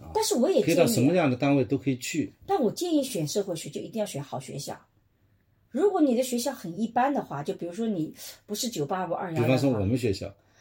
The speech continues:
Speaker 2: 你对，就你就不要进专科学校的社会学。
Speaker 1: 我们是大学，不是专科学校。
Speaker 2: 啊，不是，就不要进像上海政法这样的大学里面的，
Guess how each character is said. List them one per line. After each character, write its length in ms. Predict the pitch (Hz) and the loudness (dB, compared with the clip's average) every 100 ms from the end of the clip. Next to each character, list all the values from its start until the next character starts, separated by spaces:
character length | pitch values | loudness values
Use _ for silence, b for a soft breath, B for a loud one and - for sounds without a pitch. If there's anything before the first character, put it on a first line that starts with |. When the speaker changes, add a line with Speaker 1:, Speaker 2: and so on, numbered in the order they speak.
| b - | b -6
Speaker 2:
你 120 | 190 165 | -6 -6
对， 100 | 320 349 - | -4 -4 0
就 160 | 440 359 | 4 6
你 100 | 240 | 8
就 120 | 403 | 8
不 60 | 370 | 8
要 160 | 427 | 6
进 160 | 392 330 | 6 4
专 220 | 403 427 | 4 4
科 100 | 370 | 0
学 100 | 233 | -2
校 160 | 202 190 | 0 0
的 60 | |
社 160 | 180 180 | 0 -4
会 140 | 156 | -4
学。 280 | 143 143 - _ | -8 -10 -14 _
Speaker 1:
我 180 | - 110 | -6 2
们 120 | 113 175 | 4 4
是 240 | 196 156 | 4 4
大 220 | - 165 | 2 -2
学， 280 | 95 90 73 - | 0 -2 -6 -16
不 100 | - | -12
是 140 | 107 127 | -10 -8
专 180 | 98 85 | -8 -8
科 60 | 78 | -12
学 60 | 85 | -18
校。 160 | - 208 | -8 -2
Speaker 2:
啊， 40 | |
不 60 | 226 | 0
是， 100 | 269 - | -2 0
就 100 | - | 2
不 120 | 254 311 | 4 6
要 120 | 381 | 6
进 120 | 311 | 6
像 160 | 302 285 | 2 0
上 160 | 262 285 | 0 -2
海 140 | 202 | -2
政 160 | 285 233 | -2 -2
法 140 | 180 | -2
这 160 | 220 220 | -2 -4
样 160 | 185 | -4
的 80 | 180 - | -6 -6
大 200 | - 247 | -4 -4
学 260 | 196 202 220 | 0 2 2
里 120 | 233 | 4
面 280 | 226 269 240 | 8 8 6
的， 180 | 208 | 4